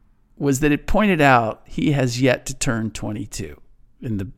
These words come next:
in the, the post that I read. He is young. He has that going for him. It's reason not to say he can't be a great player. Yes, he scored forty-one points.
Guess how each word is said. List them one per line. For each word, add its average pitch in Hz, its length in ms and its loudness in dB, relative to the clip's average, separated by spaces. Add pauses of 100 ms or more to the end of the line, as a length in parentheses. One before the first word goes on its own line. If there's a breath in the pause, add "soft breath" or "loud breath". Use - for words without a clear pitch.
(120)
in 123 140 -4
the, 101 80 -6
the 104 480 -10
post - 380 -4
that 104 100 -8
I 87 40 -10
read. 80 300 -14 (840 soft breath)
He 165 240 4
is 156 220 4
young. 127 340 2 (680 soft breath)
He 143 220 0
has 135 540 6
that 139 380 6
going 123 300 0
for 87 260 -14
him. - 140 -18
It's 139 240 -4 (360 soft breath)
reason 170 800 4 (560 soft breath)
not 143 500 2
to 135 80 -2
say 110 600 -2
he 135 160 -6 (100)
can't 139 540 0
be 87 300 -12
a 110 60 -16
great 101 260 -10
player. - 460 -16 (920 soft breath)
Yes, 131 340 2
he 131 60 4
scored 123 340 2
forty-one 120 500 -2
points. - 640 -10